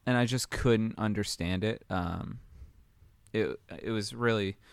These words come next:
really bad. I understand Curry needs to sit, um, for some time, especially after the emotionally draining stuff, but I don't know. I felt like there was some stoppage time with, with Klay leaving, and, um, I don't know, man.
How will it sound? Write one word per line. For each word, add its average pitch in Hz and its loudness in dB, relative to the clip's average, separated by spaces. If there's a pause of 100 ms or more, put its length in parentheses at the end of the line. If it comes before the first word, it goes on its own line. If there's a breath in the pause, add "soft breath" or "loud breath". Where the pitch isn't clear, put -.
(260 soft breath)
really 117 8
bad. 98 4
I 104 4
understand 98 -2
Curry 92 0
needs 90 -2
to 92 -8
sit, 95 0
um, 87 -6
for 92 -6
some 92 -4
time, 98 -4 (360 soft breath)
especially 95 0
after 90 -2
the 90 -2
emotionally 87 -2
draining 90 -2
stuff, 98 -4
but 80 -6 (680)
I 92 0
don't 87 -2
know. 73 -4
I 90 -2
felt 101 0
like 90 -2
there 95 -2
was 92 -4
some 92 -6
stoppage - -8
time 87 -4
with, 85 -8 (520 soft breath)
with 95 -6
Klay 85 -2
leaving, 107 0
and, 87 -4
um, 85 -6 (1080)
I 117 6
don't 156 2
know, 160 2
man. 120 0